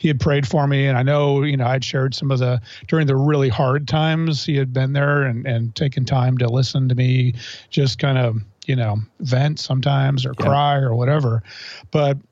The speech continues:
Speaker 1: once things kinda turned around and she kinda got back on track and, you know, came home and, and all that, it was all good.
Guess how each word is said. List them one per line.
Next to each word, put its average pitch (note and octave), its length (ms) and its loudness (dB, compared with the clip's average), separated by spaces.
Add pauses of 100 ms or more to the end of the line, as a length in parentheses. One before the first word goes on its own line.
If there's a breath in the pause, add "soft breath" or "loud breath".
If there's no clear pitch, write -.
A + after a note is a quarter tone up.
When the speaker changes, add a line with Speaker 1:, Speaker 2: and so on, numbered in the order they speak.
(920)
Speaker 1:
once E3 420 2
things D3+ 260 0
kinda D3 160 0
turned D3 260 0
around D3 480 0
and B2+ 140 -2
she D#3+ 120 -2
kinda D3 240 0
got C3+ 280 0
back C#3 240 0
on C3+ 120 2
track C#3+ 520 0
and, B2 280 -2
you C3+ 80 -2
know, A#2+ 120 -2
came C3 240 -2
home C#3 400 0
and, A#2+ 160 -2
and C3 180 -2
all B2 140 2
that, C#3 220 2
it C3 60 2
was B2 140 0
all A#2 140 2
good. C3 500 2